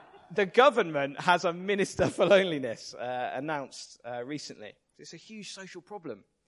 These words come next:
And, uh, solitary confinement is not the good bit of prison. Uh, it's the bad bit,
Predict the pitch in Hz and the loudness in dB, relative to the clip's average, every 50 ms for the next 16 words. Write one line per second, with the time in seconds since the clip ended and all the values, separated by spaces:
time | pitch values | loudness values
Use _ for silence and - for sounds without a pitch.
0 | _ _ _ _ _ _ _ _ _ _ _ _ _ _ _ _ - 131 135 139 | _ _ _ _ _ _ _ _ _ _ _ _ _ _ _ _ -14 -14 -12 -12
1 | 143 147 147 143 147 147 151 151 147 - - - 226 233 262 254 - - 226 - | -12 -14 -10 -6 -4 -4 -2 -4 -4 -6 -6 -4 -4 -4 -4 -6 -10 -12 -12 -12
2 | - 185 170 - - 214 214 226 226 202 151 123 117 - - - - 175 185 - | -12 -14 -14 -14 -12 -10 -8 -8 -8 -8 -10 -10 -12 -14 -18 -16 -12 -12 -12 -12
3 | _ 175 135 _ _ 160 170 180 180 202 208 - - 185 _ _ - 208 208 240 | _ -16 -18 _ _ -8 -8 -8 -6 -8 -8 -8 -8 -14 _ _ -14 -12 -12 -12
4 | 269 330 _ _ _ _ _ _ _ _ _ _ _ _ _ _ _ _ _ _ | -14 -14 _ _ _ _ _ _ _ _ _ _ _ _ _ _ _ _ _ _
5 | _ _ _ - 131 127 135 - - - 127 _ - 185 226 247 - _ - 110 | _ _ _ -16 -14 -14 -14 -12 -14 -16 -16 _ -10 -8 -8 -8 -8 _ -8 -8
6 | 104 101 98 | -8 -8 -10